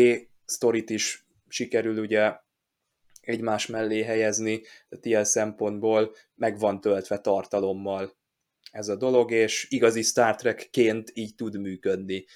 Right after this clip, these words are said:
Nyilván nincsenek azok a hosszú lamentálások az erkölcsi kérdéseken, de be van dobva, és, ö, lehet rajta tovább rágódni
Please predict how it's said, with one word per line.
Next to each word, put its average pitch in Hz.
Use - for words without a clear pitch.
Nyilván 117
nincsenek 113
azok 107
a 107
hosszú 113
lamentálások 101
az 107
erkölcsi 104
kérdéseken, 147
de 139
be 135
van 113
dobva, 101
és, -
ö, 104
lehet 107
rajta 98
tovább 104
rágódni 98